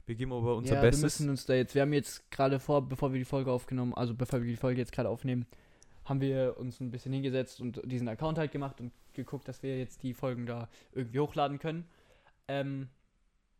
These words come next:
Speaker 2: müssen wir jetzt gucken, ob das klappt. Und müssen wir uns noch ein bisschen reinarbeiten, aber pff, ich glaube, das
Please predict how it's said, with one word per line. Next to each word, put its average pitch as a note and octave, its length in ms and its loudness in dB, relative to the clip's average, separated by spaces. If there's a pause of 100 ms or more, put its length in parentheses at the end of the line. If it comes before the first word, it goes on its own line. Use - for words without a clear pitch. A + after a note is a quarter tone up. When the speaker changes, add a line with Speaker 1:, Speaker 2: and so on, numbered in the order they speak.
(120)
Speaker 2:
müssen D#3 260 -4
wir D3 60 0
jetzt C#3 120 -6
gucken, C#3+ 260 -2
ob B2+ 120 -4
das - 180 -10
klappt. - 340 -4 (1080)
Und D3 180 -4
müssen C3+ 240 -2
wir B2 60 0
uns A#2+ 80 -6
noch B2 100 -4
ein A#2+ 40 -6
bisschen A#2+ 220 -6
reinarbeiten, B2 500 -4
aber A#2 280 -10
pff, - 200 -4 (220)
ich - 100 -20
glaube, B2 240 -12
das - 260 -16